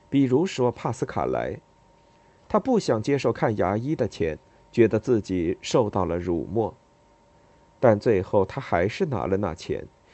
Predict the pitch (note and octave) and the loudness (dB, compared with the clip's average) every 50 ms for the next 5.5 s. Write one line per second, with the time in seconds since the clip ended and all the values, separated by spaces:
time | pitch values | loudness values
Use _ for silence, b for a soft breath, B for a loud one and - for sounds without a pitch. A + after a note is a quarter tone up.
0 | b b b D#3 F#3+ G#3+ G#3 F3+ - - G#3 G3 F#3+ D3+ B2 G#2 F2 C2 C2 - | b b b 0 2 2 2 0 0 -2 -2 0 0 2 4 4 2 2 0 2
1 | - C#3+ D#3 F#3+ F#3 D#3 G#2+ G2 - - G2 D#2 D2+ F2+ G2+ G2 - - _ b | 2 2 2 2 2 0 0 -2 -4 -4 -4 -4 -2 -2 -2 -4 -4 -6 _ b
2 | b b b b C#3 A#2+ G#2+ - A#2 A2 G#2 G#2+ G#2 F#2 F2+ F2+ F2 - B2+ C3+ | b b b b 0 0 2 2 0 0 2 4 2 2 2 0 -2 -2 -2 -2
3 | C#3+ A#2+ G2 G2 G2 F2+ E2+ - G2+ F#2 F#2 - - D2+ C2 F2 G2+ G#2 F2 - | 0 0 0 0 0 -2 -2 -2 -2 -2 -2 -2 -2 -4 -2 -2 -2 -4 -4 -4
4 | b b b b b D3+ E3+ E3+ E3+ F3 - - - F3 F#3+ G3 F3 B2 G#2 G#2 | b b b b b 2 2 2 0 -2 -8 -6 -4 -4 -2 -2 -2 -2 0 0
5 | F2+ F2+ G2 D2 B1 F2+ G2 G#2+ D#2 | 0 0 0 0 -2 -2 -2 -4 -4